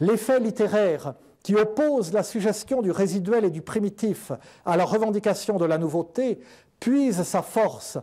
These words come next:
dans l'implication qu'une vérité gît dans le passé. Et les médiévistes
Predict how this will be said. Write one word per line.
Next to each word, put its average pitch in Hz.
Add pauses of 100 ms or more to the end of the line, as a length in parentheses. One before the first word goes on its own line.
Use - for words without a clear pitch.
(360)
dans 190
l'implication 226 (380)
qu'une 180
vérité 185
gît 208
dans 170
le 147
passé. 160 (840)
Et 135
les 147
médiévistes 160